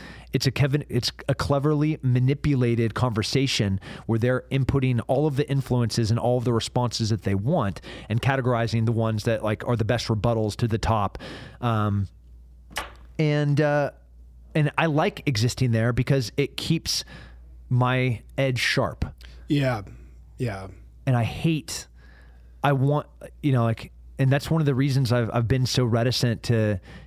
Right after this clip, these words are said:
Speaker 1: to participate, 'cause I don't want just to be with people that agree with me.
Speaker 2: Yeah,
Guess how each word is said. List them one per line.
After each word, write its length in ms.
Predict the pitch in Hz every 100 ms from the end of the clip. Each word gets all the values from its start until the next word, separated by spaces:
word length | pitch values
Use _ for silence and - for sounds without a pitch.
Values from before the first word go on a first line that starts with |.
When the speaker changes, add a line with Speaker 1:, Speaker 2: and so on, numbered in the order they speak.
| - -
Speaker 1:
to 120 | 120
participate, 840 | - - 113 123 117 117 123 - - 127
'cause 120 | 120
I 80 | 131
don't 300 | 139 156 139
want 240 | 143 143
just 240 | 123 151 -
to 40 |
be 120 | 139
with 120 | 147 135
people 220 | 131 127
that 220 | 120 113 -
agree 240 | 113 135
with 160 | 160 -
me. 180 | 85 - - - - - -
Speaker 2:
Yeah, 280 | 196 175